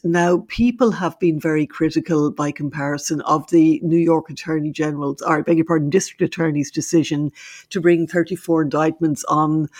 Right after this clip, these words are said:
you know, hush money charges and various financial campaign fraud, campaign finance violations. This is the big stuff.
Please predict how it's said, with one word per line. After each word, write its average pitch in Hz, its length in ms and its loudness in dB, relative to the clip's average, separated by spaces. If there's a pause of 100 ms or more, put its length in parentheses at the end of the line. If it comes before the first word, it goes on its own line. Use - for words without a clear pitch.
(280)
you 202 80 0
know, 156 120 6
hush - 320 0
money 156 300 2
charges 151 500 -4
and 156 160 -2
various 156 400 0
financial 143 600 -2
campaign 160 520 -2
fraud, 147 340 -2 (260)
campaign 170 380 0
finance 147 420 -4
violations. 151 760 -2 (440)
This 185 320 4
is 220 160 -2
the 151 160 0
big 143 240 0
stuff. - 480 -12